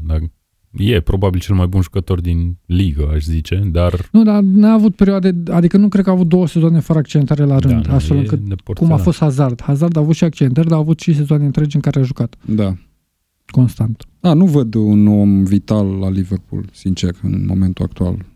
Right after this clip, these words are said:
Speaker 3: Din punctul meu de vedere, dacă ar fi să aleg un jucător pe care nu mi-aș dori niciodată să accidenteze, ar fi Firmino.
Speaker 2: Sau
Speaker 1: Mhm.
Speaker 2: Jurgen Klopp.
Speaker 3: <laughs> Sau Klopp, da.
Speaker 1: Jurgen Klopp cred că poate să accidenteze. Nu e nicio
Speaker 3: Se mai
Speaker 1: problemă.
Speaker 3: accidentează el câteodată, probabil.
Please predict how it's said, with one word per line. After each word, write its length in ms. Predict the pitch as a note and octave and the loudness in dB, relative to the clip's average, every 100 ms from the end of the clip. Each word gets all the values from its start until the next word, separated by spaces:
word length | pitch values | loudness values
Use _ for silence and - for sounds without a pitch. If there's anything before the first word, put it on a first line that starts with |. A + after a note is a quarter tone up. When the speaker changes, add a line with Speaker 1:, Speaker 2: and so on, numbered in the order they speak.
| _ _ _ _ _ | _ _ _ _ _
Speaker 3:
Din 260 | - A2+ A2+ | -4 -2 0
punctul 280 | A2+ C3 C3+ | 0 0 2
meu 100 | B2+ | 2
de 80 | B2 | 2
vedere, 380 | A#2+ A#2 B2+ C3+ | 2 2 2 0
dacă 300 | B2 A2 A2 | -2 -2 -4
ar 60 | |
fi 140 | - A#2 | -4 -4
să 120 | A#2 | 0
aleg 240 | A2 A2 | 0 0
un 100 | G#2+ | 0
jucător 440 | G#2 G#2 G#2 A2+ G#2 | 0 -2 -2 -2 -2
pe 120 | G#2+ | -4
care 280 | - G#2+ G#2 | -2 -2 0
nu 160 | A2 | 2
mi-aș 180 | A2+ A2 | 4 2
dori 200 | G#2+ G#2+ | 2 2
niciodată 340 | G#2+ A2 A2+ | 2 0 -4
să 140 | G#2+ G#2+ | -4 -6
accidenteze, 540 | G2 G#2+ A2 C3+ B2+ | -4 -4 -2 0 0
ar 80 | B2 | -2
fi 120 | - | -4
Firmino. 480 | - B2+ B2 F#2+ F2+ - _ _ _ _ _ - | -6 0 2 0 -2 -14 _ _ _ _ _ -6
Speaker 2:
Sau 80 | C3+ | -2
Speaker 1:
Mhm. 80 | C3 | 0
Speaker 2:
Jurgen 220 | C3+ C3 | 0 -2
Klopp. 260 | B2+ A#2+ A2+ - _ _ - | -4 -6 -8 -12 _ _ -20
Speaker 3:
<laughs> 240 | - - | -20 -10
Sau 320 | - - - F#2+ - | -4 0 0 -2 -6
Klopp, 280 | - - G2 | -6 -6 -6
da. 200 | - - - - - _ - | -8 -10 -14 -20 -20 _ -8
Speaker 1:
Jurgen 300 | G2+ G2+ A2 | -6 -4 -6
Klopp 260 | - G#2+ | -4 -6
cred 140 | - - | -8 -10
că 80 | A#2 | -8
poate 220 | - E2 | -6 -6
să 60 | - | -6
accidenteze. 600 | D#2 - D#2 D2+ D#2+ - _ _ _ _ _ _ _ _ | -12 -8 -8 -6 -8 -10 _ _ _ _ _ _ _ _
Nu 220 | F2 D#2+ | -4 -2
e 40 | D#2+ | -2
nicio 120 | E2 | -2
Speaker 3:
Se 100 | G2 | 0
mai 40 | |
Speaker 1:
problemă. 140 | G#2 A2+ | 2 0
Speaker 3:
accidentează 640 | E2 E2 C#3 C3+ F#2 F#2 | 0 0 0 0 -4 -4
el 100 | F#2 | -6
câteodată, 460 | - - F#2+ F2 - | -8 -12 -12 -12 -14
probabil. 400 | - E2+ F2+ | -14 -12 -12